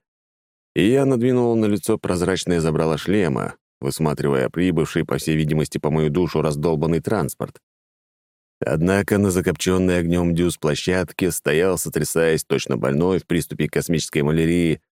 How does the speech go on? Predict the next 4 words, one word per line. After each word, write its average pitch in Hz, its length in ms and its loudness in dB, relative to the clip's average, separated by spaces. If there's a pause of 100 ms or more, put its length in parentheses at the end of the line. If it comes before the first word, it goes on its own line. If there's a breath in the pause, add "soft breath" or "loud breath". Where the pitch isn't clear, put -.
(180)
вовсе 113 400 0
не 123 100 2
мусоровоз. 123 720 0 (920)
Пожалуй, 131 800 2